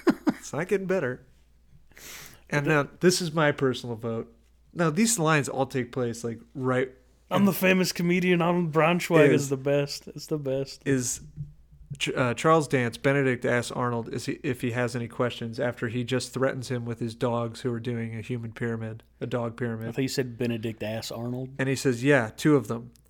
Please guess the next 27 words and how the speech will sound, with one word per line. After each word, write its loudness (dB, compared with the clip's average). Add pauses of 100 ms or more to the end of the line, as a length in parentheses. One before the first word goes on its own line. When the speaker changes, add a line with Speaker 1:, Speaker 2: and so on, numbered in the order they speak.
(220)
Speaker 1:
Why 6
am 2
I 4
<laughs> 6
wasting 6
my 2
time 0
with -2
a -2
silly 0
putz -2
like 0
you 0 (200)
when -2
I 2
could 2
be 2
doing 4
something -2
more 0
dangerous, -2 (200)
like -4
rearranging 2
my -4
sock 4
drawer? -6 (960)
Two, 6